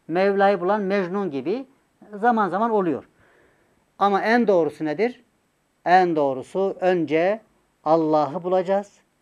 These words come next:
Sonra Allah'ın yeryüzündeki bütün sanatını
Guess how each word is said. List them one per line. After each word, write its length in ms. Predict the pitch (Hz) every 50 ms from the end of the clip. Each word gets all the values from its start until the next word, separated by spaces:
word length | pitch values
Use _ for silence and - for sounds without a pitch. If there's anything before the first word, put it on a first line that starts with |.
| _ _ _ _ _ _ _ _ _ _ _ _
Sonra 440 | _ - - 190 196 196 185 185 170
Allah'ın 800 | 170 170 175 175 175 180 180 175 165 170 190 196 190 175 156 143
yeryüzündeki 540 | 151 170 180 180 170 175 170 156 - 170 160
bütün 300 | 175 - 214 226 214 175
sanatını 720 | - - 160 151 147 143 139 - 170 185 208 214 220